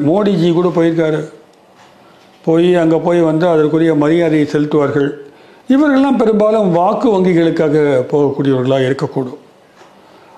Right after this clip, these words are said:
ஆனால் உண்மையிலேயே வந்து அந்த இறையினுடைய, அஹ், கருணை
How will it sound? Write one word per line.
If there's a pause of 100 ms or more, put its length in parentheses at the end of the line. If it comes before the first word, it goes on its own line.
(100)
ஆனால்
உண்மையிலேயே
வந்து (300)
அந்த (560)
இறையினுடைய, (800)
அஹ்,
கருணை